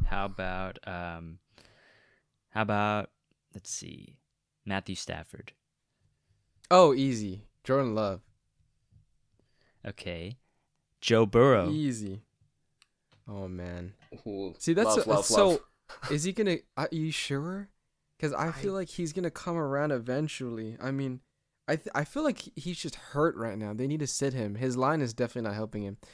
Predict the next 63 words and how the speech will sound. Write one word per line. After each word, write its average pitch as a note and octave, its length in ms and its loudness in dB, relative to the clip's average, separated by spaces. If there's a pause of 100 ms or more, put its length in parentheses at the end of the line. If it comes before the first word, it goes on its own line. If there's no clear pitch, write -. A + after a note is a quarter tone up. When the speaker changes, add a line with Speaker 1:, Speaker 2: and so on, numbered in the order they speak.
(240)
Speaker 2:
I'd F3 120 4
go F3 120 4
Burrow A2 500 -2 (800)
Speaker 1:
I'm G#2+ 80 0
Speaker 2:
if C3 80 0
they C#3+ 60 2
Speaker 1:
going C3 140 2
Speaker 2:
rest G#2+ 280 4
Speaker 1:
Love. - 0 -
Speaker 2:
him. G2+ 220 -10 (800)
You E3 140 0
really A3 260 2
are? F#3+ 420 -6
Speaker 3:
Yeah, G2+ 220 -2
Speaker 2:
Really? D3 260 4
Speaker 3:
I A#2+ 140 -2
Speaker 1:
They're B2+ 100 4
Speaker 3:
just C#3+ 100 8
Speaker 1:
not D3+ 180 8
gonna D3+ 200 4
rest B2 340 4
him. G2 220 -8 (640)
They A#2+ 200 2
are A2 60 -2
not G#2+ 240 -2
gonna G2+ 180 -8
rest F#2+ 200 -6
Speaker 3:
I - 100 -12
Speaker 1:
him. E2 60 -6
Speaker 3:
think - 160 -4
Speaker 1:
It B2+ 140 0
looks C3+ 180 0
Speaker 3:
there's, C3+ 360 2
Speaker 1:
terrible - 60 0 (120)
Speaker 3:
like, F3+ 100 -2
Speaker 1:
out - 60 -8
there. E2+ 180 -8 (300)
Speaker 3:
there's F#3 320 4
theories D3+ 460 4
out A2+ 220 8
there G#2+ 240 6
that G#2 180 2
they A2 100 4
just C3+ 200 -2
might D3+ 200 0
shut G#2+ 220 0
him G2 180 -4
down, F#2+ 360 4
like, E2+ 260 0
the G#2+ 80 2
rest F2+ 300 0
of - 0 -
the F#2+ 120 -8
season F2+ 360 -4
and E2+ 100 -8
just F2+ 140 -6
run F2+ 100 -4
a E2 40 -4
backup - 360 -6
the - 80 -16
full D2 140 -10
season. E2 180 -8
Basically, F2 600 -4